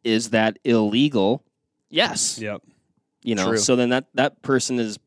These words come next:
Speaker 3: That's a good point, actually, that
Speaker 1: breaking
Speaker 3: you
Speaker 1: the
Speaker 3: bring up.
Speaker 1: law.
Speaker 2: Yeah.
Speaker 1: You know?
Speaker 3: That's a good point.
Speaker 1: You shouldn't drink and drive either.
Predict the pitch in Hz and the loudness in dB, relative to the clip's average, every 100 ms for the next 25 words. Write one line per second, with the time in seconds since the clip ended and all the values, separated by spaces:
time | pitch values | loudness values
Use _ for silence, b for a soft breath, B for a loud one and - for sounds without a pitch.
0 | _ _ b b b 170 - 247 190 180 | _ _ b b b -2 -2 -2 0 0
1 | 98 101 147 - 147 139 135 127 - - | 0 2 4 4 4 4 6 4 2 -8
2 | - 113 110 101 117 101 98 - _ _ | -6 -4 -2 0 0 2 -2 -6 _ _
3 | _ _ _ 117 117 113 98 101 - _ | _ _ _ -6 -6 -6 -6 -8 -8 _
4 | _ _ _ 110 107 - 120 120 120 113 | _ _ _ -6 -4 -2 -2 -2 -4 0
5 | 120 104 98 98 73 | 2 2 -2 -4 -6